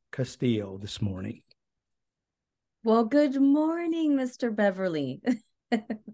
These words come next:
Speaker 1: Oh, it's a pleasure to, uh, have you. And as you and I discussed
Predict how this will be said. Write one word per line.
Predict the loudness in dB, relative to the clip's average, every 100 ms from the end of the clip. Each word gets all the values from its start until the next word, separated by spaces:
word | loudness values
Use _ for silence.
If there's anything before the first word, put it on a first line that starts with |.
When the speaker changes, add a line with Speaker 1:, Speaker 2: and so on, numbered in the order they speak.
| _ _ _ _
Speaker 1:
Oh, | 2 8 8
it's | 8
a | 4
pleasure | 6 10 10 10 6 4
to, | 4 4 4 2
uh, | -2 -4 -14 _ _ _ _ _ _ _ 4
have | 6 8
you. | 6 6 8
And | 8
as | 6 4
you | 2
and | 4 2
I | 0
discussed | -2 -2 4 4 2 -16